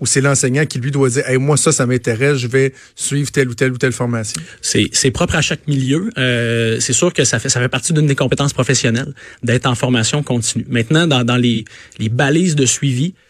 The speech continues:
Speaker 2: euh, ça dépend vraiment des écoles, ça dépend des, des, des gestionnaires scolaires aussi,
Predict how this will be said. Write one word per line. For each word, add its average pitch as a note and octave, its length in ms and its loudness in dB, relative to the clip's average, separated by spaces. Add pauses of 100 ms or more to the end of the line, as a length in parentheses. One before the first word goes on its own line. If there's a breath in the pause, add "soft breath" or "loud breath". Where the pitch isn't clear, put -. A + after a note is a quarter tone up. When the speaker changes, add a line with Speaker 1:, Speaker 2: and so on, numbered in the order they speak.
(260 loud breath)
Speaker 2:
euh, G#2+ 340 0
ça B2 220 0
dépend C3+ 220 2
vraiment C3+ 260 2
des B2 160 2
écoles, D3+ 260 0
ça C#3 140 -2
dépend A#2 280 -2
des, B2 240 0
des, A2+ 220 -2
des A#2 140 -4
gestionnaires B2+ 600 0
scolaires B2 380 -2
aussi, C3 300 -4